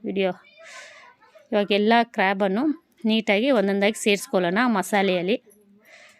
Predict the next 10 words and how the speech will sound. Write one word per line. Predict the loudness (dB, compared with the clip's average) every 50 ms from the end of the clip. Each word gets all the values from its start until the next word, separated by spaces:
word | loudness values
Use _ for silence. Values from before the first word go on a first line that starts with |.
| _ _ _ _ _ _ _ _ -20 _ _ _ _ -4
ಈ | -2 -2 0
ರೀತಿ | -2 -2 -4 -6 -2
ಸೇರಿಸ್ಕೊಳ್ಳಿ | 2 0 0 0 -2 -4 -6 -4 -2 -2 -2 -2
ಎಲ್ಲನೂ. | -2 -2 -4 -4 -4 -4 -6 -6 -10 _ _ _ _ _ _ _ _ _ _ _ _ _ _ _ _ _ _ _ _ _ _ _ _ _ _ _ _ _ _ _ _ _ -12 -12
ಎಕ್ಸಾಕ್ಟಾಗಿ | -10 -4 -2 -2 -2 0 0 0 0 0 0
ಒನ್ | 0 -2 -2 -2
ಕೆ | -2 -2 0
ಜಿ | 0 -2 0
ಇದೆ | -2 -4 -4 -4
ಫ್ರೆಂಡ್ಸ್. | -4 -6 -6 -6 -10